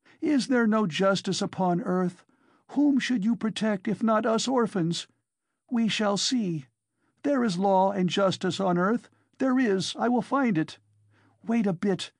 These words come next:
godless creature. Polenka, stay with the children. I'll come back. Wait for me, if you have to wait in the street. We will see whether there is justice on earth."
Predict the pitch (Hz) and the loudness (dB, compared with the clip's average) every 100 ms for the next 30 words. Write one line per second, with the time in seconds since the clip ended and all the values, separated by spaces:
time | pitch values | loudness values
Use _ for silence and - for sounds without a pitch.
0 | _ - 202 170 170 147 - 196 175 170 | _ -2 0 2 0 -2 -4 -4 -2 -2
1 | 156 117 _ _ _ _ _ - 226 202 | -4 -6 _ _ _ _ _ -4 -2 0
2 | 180 135 - - 226 165 165 160 - 151 | -2 -6 -8 -2 0 2 0 -2 -2 -2
3 | 127 135 - - 214 196 175 151 156 127 | -2 -4 -6 -4 -4 -2 -2 0 0 -4
4 | - _ _ _ _ 196 175 - 147 123 | -8 _ _ _ _ -2 -2 -2 -2 -2
5 | 120 - _ - 123 156 143 196 180 160 | -6 -14 _ -8 -6 -4 -2 -2 -2 0
6 | 175 180 180 - 196 147 - - _ _ | 0 0 -2 -2 0 -2 -2 -14 _ _
7 | _ _ 143 135 156 - 226 160 147 143 | _ _ -4 -2 -2 -2 -2 0 0 0
8 | 131 151 143 - 180 156 - 147 165 147 | 0 0 0 -2 -2 -2 -2 -4 0 0
9 | 147 139 - | 0 -2 -6